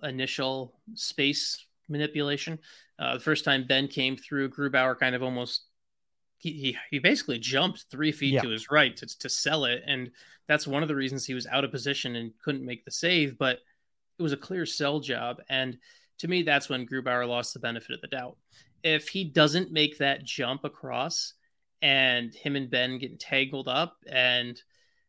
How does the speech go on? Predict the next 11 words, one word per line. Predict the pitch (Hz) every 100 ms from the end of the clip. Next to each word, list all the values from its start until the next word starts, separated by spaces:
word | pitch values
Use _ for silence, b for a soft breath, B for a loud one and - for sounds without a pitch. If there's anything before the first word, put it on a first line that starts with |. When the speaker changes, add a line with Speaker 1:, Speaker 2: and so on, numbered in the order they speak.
| _ 165
Speaker 1:
then | 139 151 196 156
maybe | 127 160 151 123
I |
see | 120 - 131
goalie | 131 131 123
interference, | 120 147 147 127 -
but | - 127 - _ _
when | 147 139
he | 139 156 190 196 190 170 156 - _ _ _ _ 147 -
does | 170 156 151 135 131
that | 139 127 117 113